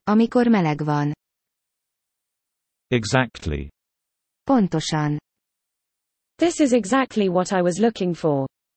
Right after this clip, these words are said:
Speaker 1: Pontosan ezt kerestem.
Speaker 2: Huge.
Speaker 1: Hatalmas.
Speaker 3: The Eiffel Tower is huge.
Speaker 1: Az Eiffel torony hatalmas.
Speaker 2: Safe.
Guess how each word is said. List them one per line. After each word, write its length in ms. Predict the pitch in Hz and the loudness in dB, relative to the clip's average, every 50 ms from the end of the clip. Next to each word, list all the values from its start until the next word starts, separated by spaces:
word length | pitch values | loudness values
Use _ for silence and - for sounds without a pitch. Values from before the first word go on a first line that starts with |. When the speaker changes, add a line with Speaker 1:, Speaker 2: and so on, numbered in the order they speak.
| _ _ _ _ _ _ _ _ _ _ _ | _ _ _ _ _ _ _ _ _ _ _
Speaker 1:
Pontosan 560 | - 233 247 269 277 - 254 240 - 226 214 | 0 2 4 4 4 2 0 0 0 0 0
ezt 220 | 202 185 170 - | 2 0 -2 -4
kerestem. 680 | - - 160 156 156 151 151 - _ - 156 151 147 151 151 _ _ _ _ _ _ _ _ _ _ _ _ _ _ _ _ _ _ _ _ _ _ _ _ _ _ _ _ _ _ _ _ - | -4 -4 -2 -2 -2 -4 -4 -6 _ -4 -2 -2 -2 -4 -6 _ _ _ _ _ _ _ _ _ _ _ _ _ _ _ _ _ _ _ _ _ _ _ _ _ _ _ _ _ _ _ _ -6
Speaker 2:
Huge. 640 | - 165 147 120 104 87 80 78 - - - - - _ _ _ _ _ _ _ _ _ _ _ _ _ _ - | -2 2 2 4 4 2 0 -2 -6 -12 -14 -14 -14 _ _ _ _ _ _ _ _ _ _ _ _ _ _ -2
Speaker 1:
Hatalmas. 760 | 285 262 - - 175 160 156 151 151 151 151 151 - - - _ _ _ _ _ _ _ _ _ _ _ _ _ _ _ _ _ _ _ _ _ _ _ | -2 -2 0 0 0 0 0 0 0 -2 -4 -6 -6 -10 -12 _ _ _ _ _ _ _ _ _ _ _ _ _ _ _ _ _ _ _ _ _ _ _
Speaker 3:
The 200 | - 339 339 339 | 0 2 2 4
Eiffel 360 | 339 349 339 - - 262 226 | 2 0 0 2 2 0 0
Tower 440 | 220 - 214 254 247 220 190 180 175 | 0 0 -2 0 0 2 2 2 0
is 220 | 180 190 - - | 0 -2 -4 -4
huge. 400 | - 226 220 185 156 143 135 131 - - _ _ _ _ _ _ _ _ _ _ _ _ _ _ _ _ | -2 0 0 2 0 -2 -4 -6 -10 -14 _ _ _ _ _ _ _ _ _ _ _ _ _ _ _ _
Speaker 1:
Az 200 | _ 190 185 170 | _ -2 -2 0
Eiffel 440 | 175 214 254 262 254 - 262 233 220 | 0 2 2 0 0 0 0 -2 0
torony 420 | - 214 202 190 202 220 240 247 | 0 0 0 2 4 2 2 2
hatalmas. 760 | 240 254 - - 175 165 156 151 156 156 151 151 143 - - - _ _ _ _ _ _ _ _ _ _ _ _ _ _ _ _ _ _ _ _ _ _ _ _ _ _ _ _ _ _ _ | 0 -2 -2 0 0 0 0 0 0 0 -2 -2 -4 -6 -10 -12 _ _ _ _ _ _ _ _ _ _ _ _ _ _ _ _ _ _ _ _ _ _ _ _ _ _ _ _ _ _ _
Speaker 2:
Safe. 640 | - - - - 131 101 80 73 71 - - - | -12 -10 0 0 2 2 2 -2 -8 -14 -20 -20